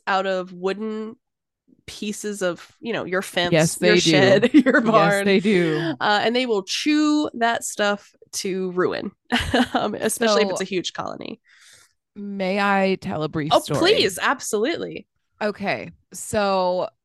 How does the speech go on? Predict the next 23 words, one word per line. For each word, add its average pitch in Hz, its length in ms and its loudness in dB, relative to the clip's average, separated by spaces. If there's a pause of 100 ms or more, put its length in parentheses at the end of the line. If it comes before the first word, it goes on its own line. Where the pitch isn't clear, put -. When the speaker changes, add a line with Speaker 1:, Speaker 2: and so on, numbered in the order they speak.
(320)
Speaker 2:
my 208 220 -6
family 226 680 -2
used 196 420 -8
to 202 80 -4
live, 170 280 2
when 175 100 -2
we 170 100 0
were 170 240 2 (280)
little 165 260 -4
kids, 143 520 -8
we 170 140 -2
used 160 200 -4
to 185 80 -8
live 156 200 -2
in 151 80 -4
a 156 40 -6
farmhouse, 165 800 -2
and 170 160 -2
in 165 120 -2
the 339 120 -2
Speaker 1:
Aw. 285 80 -2
Speaker 2:
backyard, 170 1000 0 (340)
Speaker 1:
Hmm. 185 240 -4